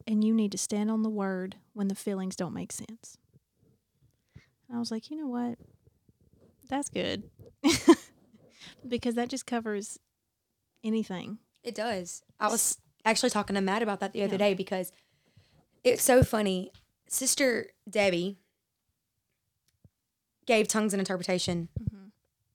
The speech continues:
Speaker 2: in a service in January of two thousand and nineteen.
Speaker 1: Mm-hmm.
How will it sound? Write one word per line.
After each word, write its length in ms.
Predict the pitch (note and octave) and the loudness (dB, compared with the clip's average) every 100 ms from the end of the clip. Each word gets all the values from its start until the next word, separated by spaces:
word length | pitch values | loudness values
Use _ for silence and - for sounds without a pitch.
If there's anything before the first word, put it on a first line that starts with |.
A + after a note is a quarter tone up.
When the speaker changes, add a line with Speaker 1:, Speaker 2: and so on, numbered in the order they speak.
| _ _ _ _ | _ _ _ _
Speaker 2:
in 80 | G#3 | -4
a 80 | G3 | 0
service 640 | - G3+ G3+ F#3+ - - - _ - | 2 2 2 2 2 2 -4 _ -6
in 180 | G3+ F3+ | -2 0
January 440 | G3 A3 A3+ G#3+ | 2 2 0 0
of 60 | G3 | -2
two 100 | G3+ | -2
thousand 220 | F#3+ F3+ | 0 0
and 100 | F3 | -2
nineteen. 520 | F3 A3 - E3+ E3 | -4 -6 -6 -4 -6
Speaker 1:
Mm-hmm. 180 | G#3 G#3+ | -6 -6